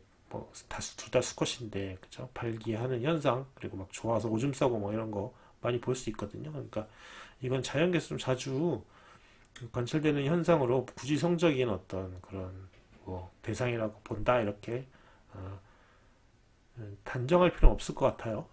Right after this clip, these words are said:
예, 그래서 오늘, 어, 그 강돌고래라고 하는 특이한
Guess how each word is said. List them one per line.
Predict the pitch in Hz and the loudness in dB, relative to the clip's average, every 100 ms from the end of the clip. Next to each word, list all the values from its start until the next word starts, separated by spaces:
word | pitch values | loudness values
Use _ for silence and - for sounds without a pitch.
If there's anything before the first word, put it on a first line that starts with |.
| - | -14
예, | 92 | -12
그래서 | 101 - | -10 -2
오늘, | 107 160 156 170 107 - - - - - | 0 4 6 6 4 -4 -18 -20 -14 -8
어, | 107 107 | -6 -6
그 | 107 110 107 - | -6 -6 -6 -6
강돌고래라고 | - 143 123 120 123 131 123 117 117 | -4 -2 4 4 6 4 4 4 2
하는 | 117 117 113 113 | 0 -2 -6 -6
특이한 | 185 175 165 139 127 | -6 2 4 4 0